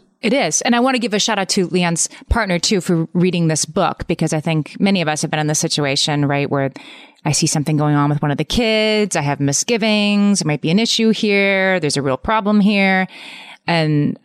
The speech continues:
read, read this book, listen to this podcast episode, as we were saying before, and that the spouse can be kinda like, "Eh," like, we're enabling that to, for them to be, kinda be like, "I'm, I'm not that worried about it."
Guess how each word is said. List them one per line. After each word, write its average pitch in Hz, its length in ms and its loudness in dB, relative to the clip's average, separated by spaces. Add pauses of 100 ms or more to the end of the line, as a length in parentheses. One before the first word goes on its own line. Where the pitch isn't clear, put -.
read, 196 240 0
read 190 160 2
this 170 160 0
book, 254 280 -2
listen 180 220 0
to - 60 -2
this 175 140 -2
podcast 247 460 -2
episode, 233 340 -2
as 214 100 -2
we 208 80 4
were 196 80 2
saying 190 280 0
before, 180 680 2
and 175 280 0
that 147 460 -2
the 165 60 -2
spouse 156 380 -2
can 170 100 0
be 156 100 0
kinda 143 220 0
like, 143 240 -2
"Eh," 311 240 -2
like, 214 140 -4
we're 269 140 2
enabling 196 580 0
that 143 300 -4
to, 170 140 0
for - 220 -6
them 156 140 0
to 151 60 -2
be, 143 80 -10
kinda 160 160 0
be 156 80 0
like, 147 140 -2
"I'm, 214 100 -2
I'm 240 160 0
not 277 140 2
that 254 120 0
worried 240 220 2
about 139 220 -4
it." - 60 -4